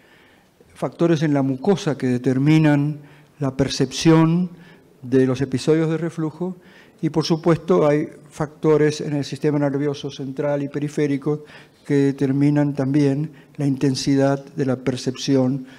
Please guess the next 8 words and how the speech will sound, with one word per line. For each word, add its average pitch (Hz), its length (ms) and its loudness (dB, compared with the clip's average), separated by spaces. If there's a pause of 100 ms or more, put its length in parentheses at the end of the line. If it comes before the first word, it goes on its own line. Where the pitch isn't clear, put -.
(140)
de 143 100 -2
los 127 120 -2
episodios 131 460 -2
de 127 60 -4
reflujo. - 500 -10 (1600)
Voy 160 140 4
a 170 40 6
tocar 170 460 2